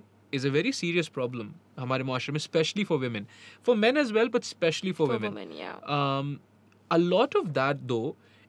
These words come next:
Speaker 1: is not कि I'm complying with, like, a normal man or a normal person is complying with, even women are complying with लोग क्या कहेंगे. It's just apprehension.
Speaker 2: Yeah.
Speaker 1: कि यार, आखिर में वही वाली बात है, ये मुआ-, इसी मुआशरे में रहना है इसको।
Speaker 2: Hmm.
Speaker 1: Because again, privilege, इ-,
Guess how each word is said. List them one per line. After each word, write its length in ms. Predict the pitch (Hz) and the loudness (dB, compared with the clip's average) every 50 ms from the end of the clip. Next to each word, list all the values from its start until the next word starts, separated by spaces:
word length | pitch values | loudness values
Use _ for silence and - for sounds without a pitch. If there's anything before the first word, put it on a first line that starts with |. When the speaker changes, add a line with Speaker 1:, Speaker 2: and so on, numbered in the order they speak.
| _ - | _ 2
Speaker 1:
is 200 | 185 165 151 147 | 2 2 2 2
not 340 | 147 156 175 226 269 269 | 2 2 2 2 0 -2
कि 320 | - - 226 226 233 220 - - _ 139 | -8 -10 -6 -4 -4 -4 -4 -4 _ 0
I'm 160 | 151 180 226 | 0 0 0
complying 640 | 220 - 190 160 139 - 170 135 143 160 170 175 160 | 0 0 0 0 0 0 0 0 0 0 0 0 2
with, 160 | 147 147 139 | 2 2 0
like, 300 | - - _ 127 135 127 - | 0 -10 _ -6 -6 -4 0
a 100 | - 156 | 0 2
normal 320 | 147 147 156 165 185 180 | 4 4 4 4 2 2
man 460 | 151 135 123 120 120 123 131 139 139 | 0 -2 -2 -2 0 0 0 0 0
or 120 | 135 135 131 | 0 -2 0
a 40 | |
normal 220 | 131 135 147 170 170 | 0 0 0 0 0
person 320 | 160 - 139 139 - 170 | 0 0 -2 0 0 -2
is 100 | 165 151 | -4 0
complying 560 | - 156 143 139 - 151 147 143 160 180 180 | 0 0 0 0 0 2 2 2 2 2 2
with, 120 | 160 160 - | 0 -2 0
even 220 | 165 208 214 202 | 0 0 0 0
women 240 | 151 131 123 160 196 - - | 0 0 -2 -2 -6 -2 -2
are 120 | 139 135 - - - | -2 -2 -2 -2 -2
complying 400 | 156 143 135 147 156 160 185 202 | -2 0 0 0 0 0 2 2
with 120 | 202 180 151 | 0 0 0
लोग 220 | 143 135 131 131 | 0 -2 -2 -2
क्या 120 | - 127 | -4 -6
कहेंगे. 440 | 117 - 117 113 113 113 113 151 202 - - - - - - - - 147 | -4 -4 -4 -6 -6 -6 -8 -8 -8 -10 -18 -20 -20 -20 -20 -6 -6 -6
It's 180 | 139 - - 151 | -4 -4 -2 0
just 140 | 170 185 - | 0 0 -2
apprehension. 800 | - - - 120 117 - - 131 110 110 107 107 104 - - 107 | -6 -4 -4 -4 -4 -4 -6 -6 -6 -6 -8 -10 -10 -12 -12 -12
Speaker 2:
Yeah. 480 | - 143 - - 240 233 220 214 208 - | -14 -16 -16 -12 -10 -8 -8 -8 -8 -4
Speaker 1:
कि 100 | - 135 | 0 0
यार, 160 | 131 151 - - - | 0 0 0 0 0
आखिर 280 | 127 123 - - 160 | 0 0 0 -2 -2
में 140 | 151 147 147 | 0 0 -2
वही 160 | 135 131 131 | -2 0 0
वाली 200 | 135 131 131 135 | 0 0 -2 -2
बात 300 | 123 123 120 117 117 - | -4 -2 -4 -4 -4 -4
है, 100 | 131 131 | -6 -4
ये 180 | 135 131 127 123 | -4 -4 -4 -6
मुआ-, 300 | 123 117 117 120 120 120 - | -6 -6 -4 -4 -4 -4 -4
इसी 180 | 156 147 - 165 | -6 -4 -4 -4
मुआशरे 380 | 147 135 127 123 117 - 139 135 | -4 -2 -2 -4 -4 -2 -2 -2
में 80 | 135 | 0
रहना 240 | 120 104 104 104 120 | -2 -2 -4 -4 -6
है 80 | 131 123 | -6 -8
इसको। 260 | - - - 120 - _ - | -8 -12 -14 -16 -16 _ -10
Speaker 2:
Hmm. 340 | 240 220 214 202 180 - 143 | -8 -8 -8 -8 -2 -2 0
Speaker 1:
Because 360 | 143 160 160 156 - - 131 | 2 2 2 2 0 -6 -4
again, 260 | 123 139 147 160 160 156 _ _ - - - | -2 -2 -2 -2 -4 -8 _ _ -20 -12 0
privilege, 480 | 151 156 160 190 214 208 - - - | 0 2 4 6 4 4 4 2 -4
इ-, 60 | - | -4